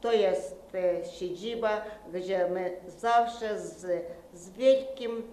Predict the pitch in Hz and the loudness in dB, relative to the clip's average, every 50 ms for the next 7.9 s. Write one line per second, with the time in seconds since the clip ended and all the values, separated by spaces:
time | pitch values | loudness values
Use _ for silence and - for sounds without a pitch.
0 | - - - - - - - - - - - - 185 190 190 190 185 185 185 185 | -16 -20 -20 -20 -20 -20 -20 -20 -20 -20 -12 -8 -4 -2 0 2 2 2 2 2
1 | 180 180 180 180 - - - - 175 - - - - - 202 226 - - - - | 0 0 -2 -4 -8 -12 -14 -16 -18 -18 -12 -4 0 2 4 4 2 0 -2 -2
2 | 220 208 208 208 208 - - - - - 202 190 180 151 - - 226 233 240 226 | 0 0 0 -2 -4 -8 -12 -16 -8 -4 -2 -2 0 -2 0 2 4 4 4 4
3 | 226 220 214 214 196 185 185 180 196 196 185 190 190 185 - 196 185 170 175 175 | 0 -4 -2 0 0 2 2 4 2 2 2 0 -4 -6 -6 -4 -4 -4 -2 0
4 | 190 175 180 202 214 220 220 - - 214 196 190 196 190 - - 208 247 262 269 | 0 0 2 2 0 0 -2 -2 -4 -4 -2 -2 -2 -4 -6 -6 -4 -2 -2 -2
5 | 269 - - - - - - - - - - - - - - - - - - - | -4 -8 -12 -16 -18 -20 -20 -20 -20 -18 -16 -14 -12 -12 -12 -14 -16 -18 -20 -20
6 | - - - - - - - - - - - - - - - 208 196 - 202 202 | -20 -20 -20 -20 -20 -20 -20 -20 -20 -20 -20 -20 -20 -14 -12 -10 -8 -8 -8 -10
7 | - - - - 233 240 220 208 202 196 196 196 185 - 175 180 180 | -10 -12 -10 -2 2 4 4 4 4 2 2 0 0 0 -2 -2 -2